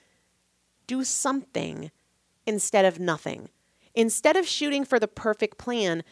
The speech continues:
just get in a pattern of doing something instead of nothing. For whatever your goal is, something instead of nothing. That's not where you'll finish, but that's a great place to start.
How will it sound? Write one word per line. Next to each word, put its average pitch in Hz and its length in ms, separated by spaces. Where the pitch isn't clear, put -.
just - 280
get 440 140
in 440 100
a 392 60
pattern 277 500
of 190 120
doing 220 300
something 302 680
instead 226 380
of 190 140
nothing. 165 480
For - 140
whatever 254 300
your 330 180
goal 254 360
is, 160 200
something 311 720
instead 233 420
of 202 140
nothing. 175 640
That's 277 200
not 320 220
where 302 180
you'll 220 220
finish, 330 760
but - 100
that's 277 300
a 277 40
great 208 380
place 202 480
to 180 100
start. - 720